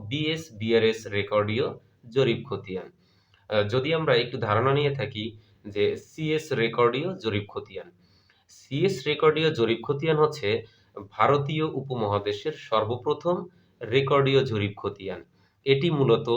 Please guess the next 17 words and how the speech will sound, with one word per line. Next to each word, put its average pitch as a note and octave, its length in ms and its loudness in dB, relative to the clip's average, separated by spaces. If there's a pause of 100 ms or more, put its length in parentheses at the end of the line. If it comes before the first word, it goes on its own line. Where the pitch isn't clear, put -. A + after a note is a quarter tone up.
(200)
আঠারোশো D3+ 600 0
সাতাত্তর B2 680 -4
সাল G#2+ 320 0
থেকে A2 260 -6 (100)
উনিশশো C#3+ 520 -2
চল্লিশ A#2+ 440 -6
সাল C#3 200 -2
অবধি C3+ 240 -4
পর্যন্ত G#2+ 460 -6 (640)
কার্যক্রম C#3+ 500 0
পরিচালনা C#3 640 0
হয়ে C3+ 280 -4
সম্পূর্ণ C3+ 480 -4 (480)
হয়েছে। - 340 -2 (920)
এই E3 260 2
খতিয়ানটি A#2+ 640 0 (160)
উনিশশো C3+ 460 -2